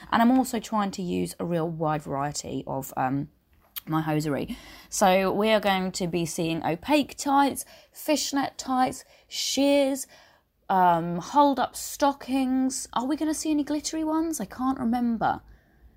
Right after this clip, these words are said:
But lots of floral ones, lace, patterned, whole lot. Um, and yeah, also some suspender tights get involved as well. Love suspender tights. They're my new thing. So yeah, please do make sure to check that out.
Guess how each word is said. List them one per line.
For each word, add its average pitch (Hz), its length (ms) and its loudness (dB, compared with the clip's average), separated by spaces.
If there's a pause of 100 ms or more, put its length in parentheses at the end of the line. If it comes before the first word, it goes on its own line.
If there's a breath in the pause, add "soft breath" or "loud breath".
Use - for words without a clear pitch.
(240 soft breath)
But - 100 -2
lots - 240 0
of 240 80 -4
floral 247 460 2
ones, 226 440 2
lace, 226 520 2
patterned, 214 720 -4 (400)
whole 220 480 2
lot. 170 480 2
Um, 160 440 0 (500 loud breath)
and 214 240 6
yeah, 214 280 6
also 320 680 4
some 254 260 -2
suspender 247 440 0
tights - 440 -2
get - 140 -4
involved 170 360 -2
as 180 140 -8
well. 175 320 2
Love 196 400 4
suspender 165 460 -4
tights. 175 440 0
They're 180 200 0
my 165 320 -2
new 170 320 -4
thing. 170 340 -4 (320 loud breath)
So - 180 -2
yeah, 226 220 4
please 269 400 2
do 202 180 0
make 190 360 -2
sure 165 320 -2
to 156 260 -4
check - 280 -8
that 147 120 -4
out. 175 240 2